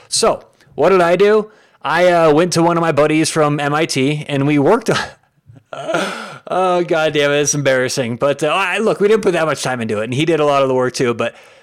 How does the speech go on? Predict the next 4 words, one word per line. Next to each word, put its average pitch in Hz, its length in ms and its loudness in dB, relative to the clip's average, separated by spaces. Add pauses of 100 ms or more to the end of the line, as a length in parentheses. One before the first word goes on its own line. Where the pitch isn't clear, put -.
(180)
we 165 540 0
got, 175 420 -2 (100)
uh, 139 480 2 (100)
online 160 680 0